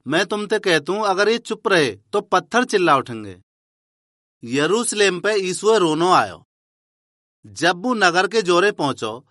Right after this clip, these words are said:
तो बा नगर को देख के वो रो पड़ो और कहवे लगो,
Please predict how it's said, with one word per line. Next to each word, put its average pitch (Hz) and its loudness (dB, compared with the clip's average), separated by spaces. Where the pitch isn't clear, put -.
तो 190 -2
बा 214 4
नगर 180 0
को 214 -6
देख 175 2
के 208 0
वो 220 0
रो 175 4
पड़ो 113 -4
और 208 2
कहवे 175 0
लगो, 120 -2